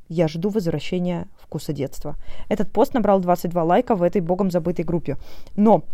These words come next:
надо отметить, что в Чехии Данон запустил бренд "Костики". Простите, если неправильно его зачитываю, но вроде как, э, произносится он "Костики". Этот бренд полностью копирует Скелетонов, продаётся по сей день, но вот реклама стала гораздо мягче, что для истинных фанатов, конечно, неприемлемо,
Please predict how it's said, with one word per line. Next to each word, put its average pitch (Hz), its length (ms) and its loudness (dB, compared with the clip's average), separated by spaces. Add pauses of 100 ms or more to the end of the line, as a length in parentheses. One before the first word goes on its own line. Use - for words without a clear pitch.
надо 202 220 6
отметить, 190 380 2
что - 160 0
в - 80 -6
Чехии 190 320 0
Данон 190 280 4
запустил 247 460 2
бренд 175 320 2
"Костики". - 540 -2 (960)
Простите, 202 340 2
если 185 220 2
неправильно 190 500 4
его 170 120 0
зачитываю, 208 540 2
но 185 100 4
вроде 196 260 2
как, 254 380 2
э, 196 320 4
произносится 190 480 0
он 180 100 0
"Костики". - 580 -4
Этот 220 260 4
бренд 214 300 2
полностью 214 500 2
копирует 196 420 0
Скелетонов, 214 540 0
продаётся 190 440 0
по 190 120 0
сей 196 180 0
день, 208 220 2
но 247 100 2
вот - 140 -2
реклама 220 560 2 (320)
стала 196 320 2
гораздо 175 340 2
мягче, 147 400 -4 (480)
что - 220 -2
для 190 140 0
истинных 165 360 -4
фанатов, 269 320 -4
конечно, 190 280 -2
неприемлемо, 160 680 -2